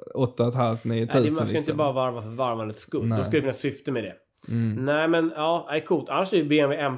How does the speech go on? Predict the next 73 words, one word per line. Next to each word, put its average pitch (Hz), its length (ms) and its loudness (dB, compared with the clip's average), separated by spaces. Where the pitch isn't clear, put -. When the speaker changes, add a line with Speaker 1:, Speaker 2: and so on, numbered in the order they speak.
Speaker 2:
tio 196 180 2
S - 160 -4
fyra, 110 300 -2
som 127 180 -4
är, 120 60 -8
Speaker 1:
Mm. 120 380 2
Speaker 2:
de 147 160 2
är 160 40 4
ju 135 120 2
riktigt 131 240 -6
coola. 107 220 -8
Det 135 120 -2
var 180 120 2
ju 165 60 4
också, 139 180 -2
man 131 260 0
använder 147 220 0
dem 147 100 0
i - 20 -14
Formel 120 260 0
ett, - 200 -4
liksom. - 240 -4
Speaker 1:
Ja, 131 200 8
jag 120 140 6
vet. 113 160 8
Speaker 2:
Delvis. 98 400 2
Speaker 1:
Det, 123 120 2
det, 123 100 6
jag, 120 240 6
jag 123 60 6
har 120 120 8
nördat 120 360 6
in 120 120 4
som 113 180 -4
fan 107 260 -2
på 120 80 -6
den 117 100 -2
Speaker 2:
Det 127 60 -4
där 127 80 0
är 123 60 0
Speaker 1:
också. 117 140 -2
Speaker 2:
jäkligt 147 380 4
coolt, 107 220 -6
alltså. 107 160 -2
Speaker 1:
<laughs> - 0 -
Det 113 60 4
är - 40 4
Speaker 2:
Och 113 80 0
Speaker 1:
så - 100 -2
Speaker 2:
det 147 60 4
Speaker 1:
jävla 135 300 4
Speaker 2:
där 160 100 2
Speaker 1:
häftigt. 156 260 -2
Speaker 2:
tror 131 160 0
jag, 113 260 0
den 127 200 -6
där, 139 340 0
den 147 300 -4
är 131 100 -4
nog, 110 340 -4
alltså, 120 180 -6
väldigt, 131 440 -2
det 160 80 2
är 170 180 0
en 156 80 0
del 147 120 0
som 123 100 -4
har 127 80 0
hållit 120 100 -10
på 139 140 0
med 120 140 -2
de 101 40 -6
där. 87 160 -12